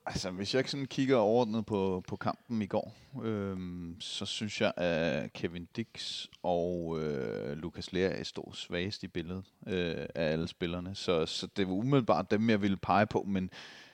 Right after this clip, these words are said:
generelt synes jeg jo ikke, Kevin Dix står svagt i billedet. Øh, Lea har jeg jo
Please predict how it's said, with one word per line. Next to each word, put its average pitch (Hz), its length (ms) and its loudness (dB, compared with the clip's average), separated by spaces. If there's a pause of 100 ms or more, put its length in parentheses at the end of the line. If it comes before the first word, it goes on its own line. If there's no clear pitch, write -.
(200)
generelt 107 380 4
synes 104 220 -2
jeg 85 40 4
jo 95 60 4
ikke, 117 100 0
Kevin 95 240 -2
Dix 90 200 -6
står - 200 0
svagt 80 220 -2
i 92 60 0
billedet. 92 440 0
Øh, 87 680 2
Lea 101 520 8
har 101 180 4
jeg 95 80 6
jo 95 280 4